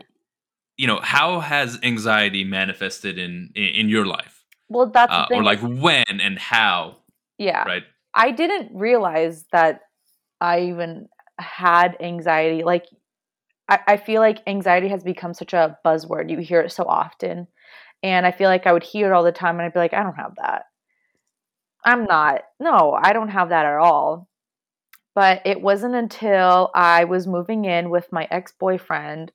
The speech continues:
Speaker 2: and it's such a stupid situation. Um, he had a, a smaller closet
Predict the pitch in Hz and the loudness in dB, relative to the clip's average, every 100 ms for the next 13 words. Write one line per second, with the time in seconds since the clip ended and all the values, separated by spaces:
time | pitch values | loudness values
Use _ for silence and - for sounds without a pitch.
0 | 165 165 160 160 160 _ _ _ _ _ | -10 -8 -6 -8 -14 _ _ _ _ _
1 | _ 214 214 - - - 277 440 320 - | _ -2 -2 -12 -6 0 2 4 2 0
2 | - 185 202 190 185 180 165 165 - 208 | -6 -4 -4 -6 -6 -4 -2 -4 -4 -4
3 | 214 214 180 160 151 175 - _ _ _ | -4 -2 0 0 -2 -12 -20 _ _ _
4 | _ 240 240 233 220 196 208 226 220 180 | _ -2 0 2 0 2 4 4 2 -6
5 | 190 202 202 - 202 196 185 175 175 170 | -4 -2 -2 0 2 2 0 0 2 4
6 | 175 160 - | 4 -2 -2